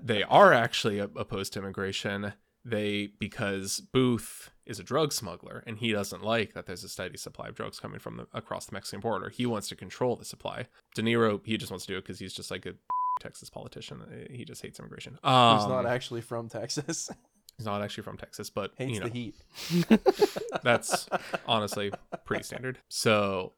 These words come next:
Speaker 1: but he, they did this to make it look like he was gonna get assassinated, and then they could blame it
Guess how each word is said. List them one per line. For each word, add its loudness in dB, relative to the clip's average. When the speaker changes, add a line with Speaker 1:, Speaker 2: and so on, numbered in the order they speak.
Speaker 1:
but 0
he, -6
they -6
did 4
this 2
to -14
make -4
it -6
look 2
like 0
he -8
was -8
gonna -8
get -6
assassinated, -4
and -8
then -8
they -8
could -14
blame 0
it -2